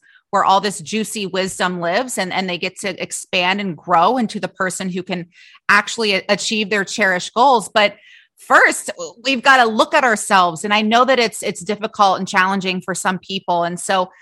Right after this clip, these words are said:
taking little baby steps and, and, you know, slowly inviting them in to the shallow end and, and allowing them to get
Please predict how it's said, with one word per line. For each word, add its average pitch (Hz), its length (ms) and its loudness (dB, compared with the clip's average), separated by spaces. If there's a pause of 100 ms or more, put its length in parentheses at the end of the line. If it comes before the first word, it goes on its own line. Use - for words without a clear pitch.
(400)
taking 277 400 -2
little 240 200 2
baby 202 340 -2
steps 262 500 2
and, 208 100 -2
and, 208 280 -4
you 226 100 -6
know, 208 140 -2
slowly 226 520 2
inviting 226 440 4
them 220 180 0
in 240 300 -2
to 254 120 -4
the 220 120 -2
shallow 214 500 4
end 220 300 2
and, 175 160 -2
and 196 100 -2
allowing 196 380 4
them 208 160 -2
to 202 100 -10
get 190 280 -2